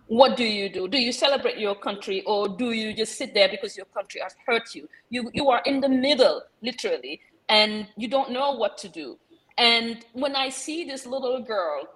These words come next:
who is four years old, who they have put her picture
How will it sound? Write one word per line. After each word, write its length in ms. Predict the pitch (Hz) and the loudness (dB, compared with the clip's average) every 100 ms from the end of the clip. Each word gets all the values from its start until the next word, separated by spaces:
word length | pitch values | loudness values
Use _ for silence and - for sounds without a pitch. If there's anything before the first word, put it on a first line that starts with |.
| - | -4
who 380 | 269 254 240 240 | -2 -2 -4 -6
is 280 | 220 208 - | -6 -8 -6
four 240 | 285 269 | -2 0
years 260 | 247 233 233 | 0 -4 0
old, 260 | 214 208 202 - | 0 2 -2 -4
who 260 | 254 247 | -4 -2
they 180 | 226 220 | 2 2
have 260 | 233 214 208 - - | 4 2 2 -4 -10
put 300 | 320 - - - | -10 -12 -12 -2
her 140 | 247 247 | -2 -2
picture 400 | 302 - - 151 | -8 -10 -6 -6